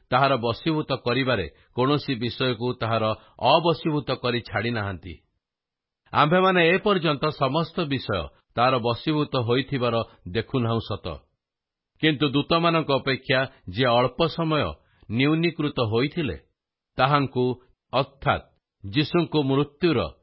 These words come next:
ଦୁଃଖଭୋଗ ହେତୁ ଗୌରବ ଓ ସମ୍ଭ୍ରମ ରୂପ ମୁକୁଟ ପରିଧାନ କରିଥିବାର ଦେଖୁଅଛୁ। ଯେପରି ଈଶ୍ୱରଙ୍କ ଅନୁଗ୍ରହରେ ପ୍ରତ୍ୟେକ ମନୁଷ୍ୟ ନିମନ୍ତେ ସେ ମୃତ୍ୟୁ ଆସ୍ୱାଦନ କରନ୍ତି।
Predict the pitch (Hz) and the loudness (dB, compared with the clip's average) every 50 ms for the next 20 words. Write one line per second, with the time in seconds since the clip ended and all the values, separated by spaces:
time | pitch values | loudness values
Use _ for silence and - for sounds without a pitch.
0 | _ _ _ - 87 92 92 135 131 - 160 170 160 156 151 131 143 139 139 139 | _ _ _ -16 -14 -4 -4 -4 -2 0 0 0 2 2 2 2 2 2 2 0
1 | 117 - 131 127 123 123 120 _ _ _ _ _ _ - 98 113 135 147 160 165 | 0 0 0 -2 -2 -2 -6 _ _ _ _ _ _ -12 -4 0 2 2 4 4
2 | 165 165 139 165 170 165 151 - _ _ _ _ - 107 120 127 - - 135 131 | 2 0 0 0 -2 -2 -4 -6 _ _ _ _ -4 -2 -2 -2 0 0 -2 0
3 | 135 135 160 170 175 175 175 160 139 127 - - 127 123 120 120 113 - - 156 | 0 0 0 0 0 0 0 0 0 -2 0 0 0 0 0 0 -2 -2 -2 -4
4 | 151 139 131 - 120 113 110 120 120 127 147 151 151 - - 110 113 135 127 - | -2 -2 -2 -2 -2 -2 -2 -2 -2 -2 -4 -4 -4 -6 -6 -6 -6 -6 -4 -4
5 | 170 143 139 120 110 87 92 101 - - - 127 107 95 - - - 82 71 - | -4 -2 -2 -2 -2 -4 -6 -10 -10 -6 -4 -4 -4 -4 -4 -8 -12 -14 -14 -14
6 | _ _ _ _ _ _ _ _ _ _ _ _ _ _ _ _ _ _ - 104 | _ _ _ _ _ _ _ _ _ _ _ _ _ _ _ _ _ _ -2 0
7 | 151 156 175 165 165 165 156 - - 202 202 202 156 - 156 135 135 143 160 175 | 0 0 2 2 2 2 2 2 0 2 2 2 2 2 2 2 4 2 0 0
8 | 147 196 190 170 147 120 113 123 131 - _ _ _ - 131 139 135 - - 175 | 2 2 2 2 2 2 2 0 -2 -6 _ _ _ -2 -2 -2 -2 0 -2 0
9 | 165 175 165 147 139 135 147 165 - - - 190 175 175 170 156 139 123 107 - | 0 2 0 0 0 2 0 0 -2 0 -2 0 0 2 0 0 -2 -4 -4 -4
10 | 127 135 127 - _ - - 127 117 113 117 131 139 - - - 156 139 120 117 | -6 -6 -6 -10 _ -8 -4 -2 0 0 0 0 -2 -2 -2 0 0 2 2 2
11 | - - - 156 147 131 143 135 127 - - 110 104 101 98 - 92 80 | 0 0 -2 -2 0 0 0 -2 -2 -2 -4 -2 -2 -2 -4 -6 -10 -14